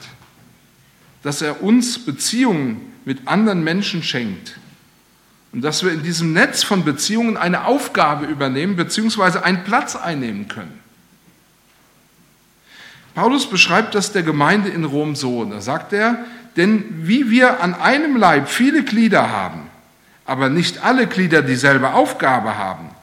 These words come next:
so sind wir viele ein Leib in Christus.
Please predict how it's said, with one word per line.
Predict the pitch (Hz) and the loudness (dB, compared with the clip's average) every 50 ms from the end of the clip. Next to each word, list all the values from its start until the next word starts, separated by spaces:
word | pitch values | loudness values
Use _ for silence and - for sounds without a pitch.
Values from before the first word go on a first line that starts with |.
| _ - - - - - - | _ -20 -20 -20 -20 -20 -14
so | - - 165 170 | -4 0 0 2
sind | 147 185 233 240 226 | 4 4 4 4 4
wir | 202 190 170 | 4 2 2
viele | - - - 247 262 285 247 247 233 - | 2 2 2 4 4 6 6 4 4 4
ein | 170 202 240 240 214 | 4 4 4 4 4
Leib | 185 170 160 180 208 190 - - 170 | 6 6 6 6 4 2 0 -4 -4
in | 170 165 | -4 -4
Christus. | - 143 147 143 - - - 143 127 - - - - - - | -4 -4 -4 -2 -4 -4 -6 -8 -8 -8 -8 -8 -10 -12 -16